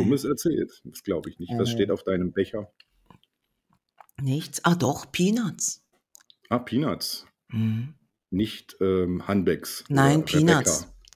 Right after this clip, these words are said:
Speaker 2: Kennst du, oder? Kennst du, kennst du Charlie
Speaker 1: Ja,
Speaker 2: Brown?
Speaker 1: natürlich kenn ich die Peanuts, äh,
Speaker 2: Mhm.
Speaker 1: Charlie Brown, äh,
Speaker 2: Mhm.
Speaker 1: Snoopy. Ich hatte früher ein, ähm,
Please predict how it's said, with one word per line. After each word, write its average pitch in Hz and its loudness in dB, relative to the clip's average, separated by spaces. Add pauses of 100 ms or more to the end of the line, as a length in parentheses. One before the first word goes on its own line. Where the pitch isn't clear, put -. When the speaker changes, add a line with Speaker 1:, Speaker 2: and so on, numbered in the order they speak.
(120)
Speaker 2:
Kennst 160 4
du, 110 -2
oder? 175 -4
Kennst 208 0
du, 139 0
kennst 190 -2
du 131 -2
Charlie 143 -4
Speaker 1:
Ja, 131 -2
Speaker 2:
Brown? 117 2
Speaker 1:
natürlich 101 2
kenn 113 2
ich 104 -2
die 95 -4
Peanuts, 107 -2
äh, 120 4
Speaker 2:
Mhm. 120 6
Speaker 1:
Charlie 92 2
Brown, 90 2
äh, 73 -2
Speaker 2:
Mhm. 87 0
Speaker 1:
Snoopy. 104 -2
Ich 90 -6
hatte 95 0
früher 104 2
ein, 87 -2
ähm, 82 -6